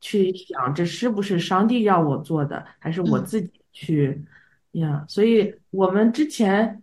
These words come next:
Speaker 1: 有一次我，我们俩聊，然后你就帮助我分析那些事情，然后要给每天打分嘛，其实。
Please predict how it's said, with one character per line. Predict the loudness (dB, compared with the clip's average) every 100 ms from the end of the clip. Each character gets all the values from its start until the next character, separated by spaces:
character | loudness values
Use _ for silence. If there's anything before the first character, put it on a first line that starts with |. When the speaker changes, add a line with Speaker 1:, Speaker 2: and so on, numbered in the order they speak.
| -4
Speaker 1:
有 | 2
一 | 2
次 | 2 2
我， | 2 0 -6
我 | -2
们 | 2
俩 | 4 4
聊， | 4 4 4 2 0 -4 -8 _ _ _ _ _
然 | -2 2
后 |
你 | 4 4
就 | 0 -4 -8
帮 | 0 2 4
助 | 4
我 | 4 2
分 | 0 -4
析 | -2 0
那 | 2 0
些 | 0 -4
事 | -2 -4
情， | -2 0
然 | 2 2
后 | 0 -2 -12 _
要 | -2 0
给 | 0
每 | 2 2
天 | 0 -2 -2
打 | -2
分 | -2 0 2
嘛， | 2 2
其 | 0 -2
实。 | -4 -2